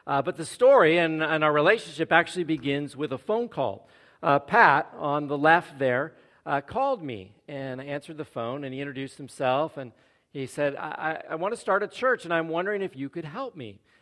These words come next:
Now, generally for me, the answer to that question is yes, but, you know, there, there's some things you kinda wanna know before you commit to something like helping someone start a church. And the first one was, "Where?"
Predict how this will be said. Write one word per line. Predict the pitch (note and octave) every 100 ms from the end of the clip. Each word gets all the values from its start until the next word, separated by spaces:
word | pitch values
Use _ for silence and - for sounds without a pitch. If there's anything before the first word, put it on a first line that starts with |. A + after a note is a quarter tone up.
| -
Now, | F3 F3+ E3+
generally | D#3+ C4 A#3+ F#3+
for | E3 F3
me, | E3 G3+ D#3+
the | D#3+ E3+
answer | D#3+ -
to | D#3
that | C#3
question | - B2 - C3+
is | D#3 C#3
yes, | A3+ C#4+ G#2+ A2+ - _
but, | E3+ E3+ _ _ _ -
you |
know, | G#3+
there, | A3+
there's | G3 G#3+ G#3+
some | G3 F3
things | G3+ G3
you | D3
kinda | - D#3+ D3+
wanna | D3+ C#3+
know | C3 C3
before | E3 - D#3+
you | C#3
commit | - C3+ C#3 D#3+
to | D#3
something | B2 D3+ C3 C3+
like | B2+ A#2+
helping | C#3+ D#3+ D#3+ C#3
someone | - D3+ C#3+ C3
start | - B2+ B2
a |
church. | - G#2+ C3 -
And | E3 - - _
the | E3
first | C#4 F4+
one | G#3 E3+
was, | E3+ - - _ _ _ _ _
"Where?" | A#2+ A#3 - F#2